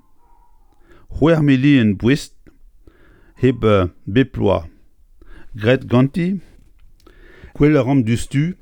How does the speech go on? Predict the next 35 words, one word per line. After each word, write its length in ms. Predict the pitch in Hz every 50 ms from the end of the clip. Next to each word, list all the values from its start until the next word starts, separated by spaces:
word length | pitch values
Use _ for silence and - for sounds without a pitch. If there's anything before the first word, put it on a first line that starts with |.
| _ _ _ - - - - - - - -
pegem 400 | 131 127 110 127 139 139 135 117
d'al 160 | 117 110 107
c'hwech 320 | 98 - 151 151 131 104
o 80 | 117 113
jardrin 560 | 98 92 104 95 95 92 90 123 143 156 165 151
zo 200 | 120 104 117 107
bet 160 | 117 117 107
implijet, 560 | 117 113 104 - 113 127 135 117 - 85 69 - - - _ _ - - - - - - -
e 80 | 92
pat 320 | 92 - - 110 104 - -
kant 240 | - 135 135 104
c'hantakant 520 | - - 127 113 113 98 - - 135 139 135
bloa 280 | 131 131 135 127 123 - - _ _ _ _ -
da 80 | 104
ne 80 | 98 98
betan. 400 | 98 101 113 - - 76 65 64 - _ _ _ _ - _ _ _ _ _ - -
Unan 320 | 165 156 156 131 110 104
pe 160 | - - 110
daou 320 | 101 92 95 131 147 147 120
e 80 | 95
pe 120 | - 87 78 -
pti. 240 | - - 71 - - - _ _ _ _ - - _ _ _ - - - - - - - - - -
La 140 | 101 104 107
clé 180 | - - 160 160
à 60 | 139
sardine, 560 | - - 127 117 117 135 160 151 123 98 - - - - _ _ _ _
ou 160 | - 113 107
plus 180 | 101 - - 110
précisément, 880 | - - - 101 95 - 117 107 101 113 127 131 139 147 156 170 - _ _ _ - - - - - - -
la 180 | 98 98 110 107
clé 440 | - - 151 156 160 151 131 107 90
à 120 | 98 98
boîte 260 | 95 92 123 120 104
de 100 | 92 98
sardine, 680 | - - 107 87 78 90 110 143 165 151 120 90 80